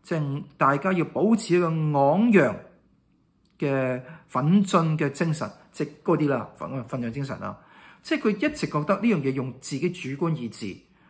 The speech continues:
就可以呢唔顧客觀事實嘅。客觀事實梗係唔係全面脫貧，梗係唔係實現咩目標啦。佢只係意氣風發，志得意滿啫。咁跟住你睇到佢講呢，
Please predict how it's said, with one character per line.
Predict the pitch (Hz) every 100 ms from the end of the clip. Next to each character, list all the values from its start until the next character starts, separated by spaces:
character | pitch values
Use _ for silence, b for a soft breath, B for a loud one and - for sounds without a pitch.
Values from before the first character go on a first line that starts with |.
| b -
就 | 131
可 | 175
以 |
呢 | 196
唔 | - - - 127
顧 |
客 | 117 -
觀 | 135
事 | 127 101
實 | 104 -
嘅。 | - - _ B B B
客 | 185
觀 | 185
事 | 214 180
實 | 139 - -
梗 | 185
係 | 147 110
唔 | 92
係 | 101
全 | - 101
面 | 113 113
脫 | 127
貧， | - 92 -
梗 | 170
係 | 180
唔 | 101
係 | 107
實 | -
現 | 101 120
咩 | 156
目 | 156 -
標 | 151 160
啦。 | 170 175 B B B B
佢 | 139
只 | 170
係 | 127
意 | 120 143 143
氣 | 131 127
風 | 160 147
發， | 131 107 - -
志 | - 170 147 147
得 | 180 -
意 | 107 113
滿 | 113 98 104
啫。 | 120 117 101 - _ B B B B B
咁 | 156 190
跟 | 202
住 | 165
你 | 139
睇 | 139 139
到 | 139
佢 | 135 135 123
講 | - 101
呢， | 160 165